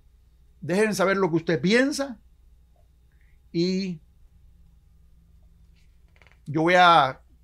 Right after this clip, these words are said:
intentar responderle en, en cuanto me sea posible, ¿sí?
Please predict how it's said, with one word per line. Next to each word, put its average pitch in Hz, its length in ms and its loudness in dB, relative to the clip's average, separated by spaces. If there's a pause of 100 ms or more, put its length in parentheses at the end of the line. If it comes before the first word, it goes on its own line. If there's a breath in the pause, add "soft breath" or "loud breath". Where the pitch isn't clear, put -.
(140)
intentar 170 400 -4
responderle 151 720 -6 (440)
en, 127 480 -18
en 127 100 -14
cuanto 123 260 -12
me 110 120 -12
sea 117 200 -10
posible, 110 520 -12
¿sí? 160 240 -14